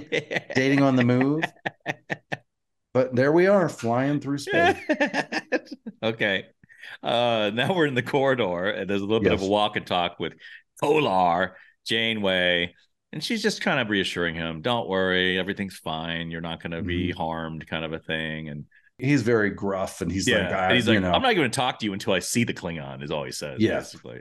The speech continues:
Speaker 1: right?
Speaker 2: And as they get on the turbo lift, did you see Kate's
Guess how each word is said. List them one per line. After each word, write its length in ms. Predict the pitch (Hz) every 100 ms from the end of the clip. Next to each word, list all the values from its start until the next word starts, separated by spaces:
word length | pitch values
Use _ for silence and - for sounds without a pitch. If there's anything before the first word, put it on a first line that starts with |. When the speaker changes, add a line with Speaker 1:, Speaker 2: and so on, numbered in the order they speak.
| - -
Speaker 1:
right? 180 | 78
Speaker 2:
And 100 | 131 143
as 100 | 127
they 120 | 147
get 220 | 127 156
on 100 | 175
the 80 | 143
turbo 360 | 131 135 127 120
lift, 260 | 110 104 -
did 140 | 98
you 60 | 98
see 240 | 135 123
Kate's 420 | - 117 117 -